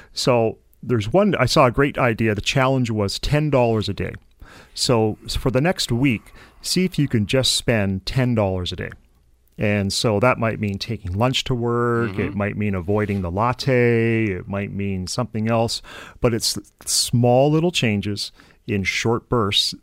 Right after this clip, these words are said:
Speaker 1: that can help to redirect and refocus your thinking.
Speaker 2: Mm-hmm.
Speaker 1: And you st-, you start to feel a little bit of a reward at the end of it as well. Um,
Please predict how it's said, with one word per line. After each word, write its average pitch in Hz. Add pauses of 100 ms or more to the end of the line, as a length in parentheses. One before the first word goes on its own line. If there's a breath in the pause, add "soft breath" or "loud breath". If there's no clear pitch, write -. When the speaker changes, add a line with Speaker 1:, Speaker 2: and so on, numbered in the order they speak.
Speaker 1:
that 101
can 98
help 104
to -
redirect 98
and 92
refocus 95
your 80
thinking. 107
Speaker 2:
Mm-hmm. -
Speaker 1:
And 98
you 101
st-, -
you 110
start 104
to 107
feel 107
a 95
little 98
bit 92
of 90
a 85
reward 90
at 80
the 82
end 85
of 78
it 80
as 80
well. 90 (580 loud breath)
Um, 104